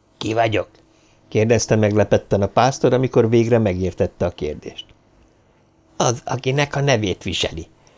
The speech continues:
Tudja, hogy az angyalok hírvivők? A jó hír hordozói. Hát,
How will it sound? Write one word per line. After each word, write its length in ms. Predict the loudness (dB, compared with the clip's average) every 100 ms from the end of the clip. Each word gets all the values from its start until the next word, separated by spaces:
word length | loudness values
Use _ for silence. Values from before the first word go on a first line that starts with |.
| _ 0
Tudja, 300 | 0 2 2
hogy 180 | 4 2
az 140 | 2
angyalok 460 | 2 4 4 4 0
hírvivők? 640 | -2 0 0 0 -2 -10 -20 _ -20 _ _ _
A 100 | 0
jó 260 | 4 4 2
hír 300 | 4 4 4
hordozói. 720 | 2 2 2 -2 0 -2 -2 -8 _ _ _ _
Hát, 380 | -2 -2 -2